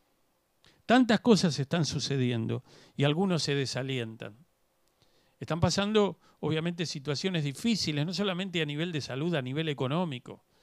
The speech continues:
a nivel de los negocios, a nivel de las pymes, a nivel de los trabajadores. Hermanos, quiero alentarlos en esta mañana una vez más este domingo.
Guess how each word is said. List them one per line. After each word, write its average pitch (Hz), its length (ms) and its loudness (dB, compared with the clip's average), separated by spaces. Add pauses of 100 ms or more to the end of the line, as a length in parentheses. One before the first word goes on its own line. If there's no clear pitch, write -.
(260)
a 151 80 -4
nivel 190 260 0
de 190 80 0
los 139 160 0
negocios, 139 800 2 (300)
a 147 80 0
nivel 185 220 0
de 196 80 2
las 139 140 2
pymes, 196 680 0 (380)
a 165 80 -2
nivel 214 280 4
de 214 100 6
los 170 120 8
trabajadores. 151 920 2 (3250)
Hermanos, 127 560 -4 (880)
quiero 143 240 2
alentarlos 147 800 4
en 139 80 -4
esta 139 220 -4
mañana 135 420 -6
una 127 200 -6
vez 127 140 -4
más 131 240 -4
este 117 200 -10
domingo. 104 580 -8